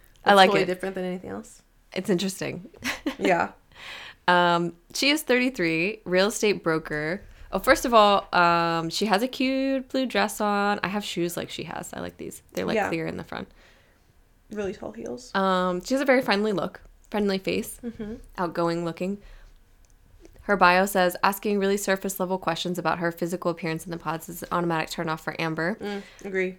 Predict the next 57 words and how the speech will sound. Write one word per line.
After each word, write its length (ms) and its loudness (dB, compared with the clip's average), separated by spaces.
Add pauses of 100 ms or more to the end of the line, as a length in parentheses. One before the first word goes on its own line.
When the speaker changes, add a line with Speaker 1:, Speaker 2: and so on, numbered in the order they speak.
(100)
Speaker 1:
Instead, 640 4
she's 240 -4
looking 220 -2
for 100 -6
that 220 0
forever 280 2
type 240 -4
of 140 -6
love 280 -4
that 180 -6
stems 280 -4
from 220 -6
a 60 -8
soul 320 2
connection, 640 -6 (220)
as 120 -4
she's 180 -4
wasted 300 0
enough 320 -2
time 340 -2
on 180 -2
men 220 -2
who 140 -4
haven't 320 -4
been 100 -8
ready 180 -4
to 120 -8
commit. 360 -8 (380)
Timing 560 -2
just 220 -6
has 100 -6
not 240 2
been 80 -2
on 140 2
my 100 0
side," 300 -2
she 100 -4
says. 340 0 (300)
"I've 80 2
always 240 4
been 160 2
ready, 320 2
and 160 0
then 140 2
I 100 0
me-, 220 0 (180)
meet 240 -2
people 320 -2
who 100 0
are 140 0
either 220 -2
halfway 320 -2
ready 300 0
or 160 0
lie 180 -2
to 80 -10
me." 160 -8